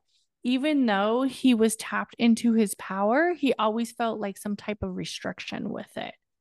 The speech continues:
I don't know if that shows in his numerology or if that shows in energies. I know you said that it was like he was probably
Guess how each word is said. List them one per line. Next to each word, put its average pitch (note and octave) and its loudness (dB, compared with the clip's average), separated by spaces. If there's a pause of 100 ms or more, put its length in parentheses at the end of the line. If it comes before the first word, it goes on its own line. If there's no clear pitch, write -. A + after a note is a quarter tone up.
(340)
I G#3 6
don't A3+ 8
know A3 8
if G#3+ 0
that G3+ -2 (140)
shows A#3 0
in C4+ 2
his C4+ 0
numerology C#4+ -2
or G#3+ -2
if G3+ -8
that F#3+ -10
shows A3 -2 (460)
in G#3+ 0
energies. G#3+ 0
I G#3+ 0
know G#3+ 2
you A3 0
said G#3 -6
that F#3+ -4
it G#3 0
was G3+ -4
like F#3+ -8
he G#3+ -2
was G3 0 (640)
probably G3+ -2